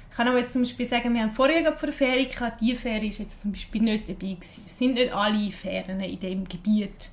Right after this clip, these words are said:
dabei. Und das mit dem kostenfreien Interrail, das ist ein bisschen spezieller. Und zwar gibt es seit dem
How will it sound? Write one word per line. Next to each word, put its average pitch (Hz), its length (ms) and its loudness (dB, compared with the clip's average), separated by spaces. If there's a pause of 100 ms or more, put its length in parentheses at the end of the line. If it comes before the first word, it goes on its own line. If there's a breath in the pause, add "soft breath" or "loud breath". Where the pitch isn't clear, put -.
(100)
dabei. 175 360 -8 (1040 loud breath)
Und 277 180 2
das 339 240 10
mit 370 160 2
dem 311 140 4
kostenfreien 381 840 6
Interrail, 330 520 2
das 285 180 -4
ist 262 140 -4
ein 247 60 -4
bisschen 214 340 -2 (320)
spezieller. 294 760 2
Und 240 120 2
zwar 226 320 2
gibt 240 260 -4
es - 80 -18
seit 226 140 -4
dem 196 320 -2